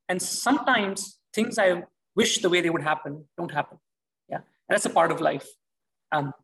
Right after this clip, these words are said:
and so I have to adjust to those situations. Sometimes the goal I thought for myself are the wrong goals. I thought I was gonna be in Harvard Business School, you know, two years ago. Like, I didn't go there. And I was crying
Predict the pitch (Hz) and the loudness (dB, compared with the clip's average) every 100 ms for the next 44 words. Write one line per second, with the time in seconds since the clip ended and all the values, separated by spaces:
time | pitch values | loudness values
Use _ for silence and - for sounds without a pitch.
0 | _ - 156 190 175 214 190 160 170 185 | _ -6 -2 0 0 2 0 2 2 2
1 | 175 165 - - 147 156 147 - 139 - | 0 -4 -8 -10 -8 -6 -6 -8 -14 -18
2 | _ - 190 190 226 220 190 156 175 196 | _ -6 -4 0 -2 -2 -4 4 6 6
3 | 185 190 185 - 185 165 160 - 165 156 | 4 4 2 2 -2 0 0 0 0 -2
4 | - 156 156 160 165 160 180 151 - _ | -4 -2 0 2 0 0 -4 -4 -12 _
5 | _ _ 151 247 262 196 185 180 175 175 | _ _ -2 0 0 2 2 0 -4 -6
6 | 170 165 156 156 160 214 233 220 - 139 | -8 -4 -2 -2 -4 -6 -6 -8 -6 -6
7 | - _ 143 165 170 156 180 170 147 147 | -8 _ -14 -12 -8 -4 -4 -4 -8 -10
8 | - _ _ _ _ _ _ 156 151 - | -12 _ _ _ _ _ _ -6 -4 -4
9 | 185 220 226 240 165 139 - _ _ _ | -2 0 0 2 0 0 -6 _ _ _
10 | _ _ 170 180 175 - 196 262 - - | _ _ -4 -4 -6 -2 0 0 -6 -14
11 | - 196 247 | -8 -4 -4